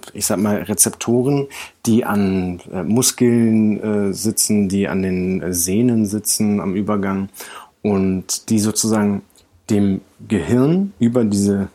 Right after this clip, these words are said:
Nervweiterleitung Impulse senden und sagen, ähm, wie so ein Kompass, ne? Das Gelenk oder der Knochen oder der Muskel und, also das Gelenk befindet sich in dem und dem Winkel, in dem und dem Grad, in dem und dem,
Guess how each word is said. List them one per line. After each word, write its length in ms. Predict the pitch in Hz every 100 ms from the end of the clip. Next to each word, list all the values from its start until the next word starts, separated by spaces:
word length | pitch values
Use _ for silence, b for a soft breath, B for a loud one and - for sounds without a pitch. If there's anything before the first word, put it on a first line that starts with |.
| _ -
Nervweiterleitung 1400 | 95 92 107 - 113 107 117 - 117 113 120 127 123 - B B B -
Impulse 540 | 110 101 139 147 147 123
senden 480 | 123 131 131 131
und 160 | 113 98
sagen, 480 | 104 107 113 110 110 B B B B _ -
ähm, 420 | 98 95 92 90 - - - _ - - -
wie 260 | 110 110 120
so 80 |
ein 80 | 123
Kompass, 580 | - 135 135 - 180 -
ne? 260 | 120 143 175 _ _ - _ _ -
Das 240 | 120 -
Gelenk 400 | 107 110 147 -
oder 160 | 113 107
der 100 | 113
Knochen 400 | - 135 - 123
oder 160 | 113
der 140 | 101 104
Muskel 340 | 123 - 135
und, 300 | 104 107 -
also 180 | 95 104
das 160 | 98
Gelenk 400 | - 107 120 -
befindet 460 | - 110 139 135 127
sich 340 | 135 123 - _ _
in 180 | 117 101
dem 200 | 120 135
und 100 | 123
dem 260 | 117 110
Winkel, 380 | 101 131 135 135
in 140 | 113 107
dem 160 | 120
und 100 | 120
dem 160 | 110 107
Grad, 400 | 104 101 107 104
in 100 | 98
dem 160 | 107
und 160 | 107 101
dem, 300 | 107 101 95